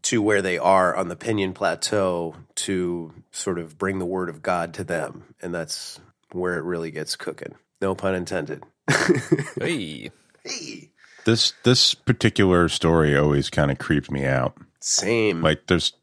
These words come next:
Speaker 3: there's something creepy about the Bakura. And, you know, the way it, the way it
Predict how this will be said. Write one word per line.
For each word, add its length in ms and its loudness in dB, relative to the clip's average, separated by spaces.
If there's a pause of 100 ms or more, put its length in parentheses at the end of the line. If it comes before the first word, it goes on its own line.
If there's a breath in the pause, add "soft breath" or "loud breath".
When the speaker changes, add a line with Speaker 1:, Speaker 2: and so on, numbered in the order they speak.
(100)
Speaker 3:
there's 180 4
something 600 4
creepy 500 4
about 420 2 (180)
the 80 -4
Bakura. 640 0 (880 loud breath)
And, 340 2 (220)
you 100 4
know, 80 4
the 140 2
way 260 6
it, 220 -2
the 80 2
way 260 6
it 160 -2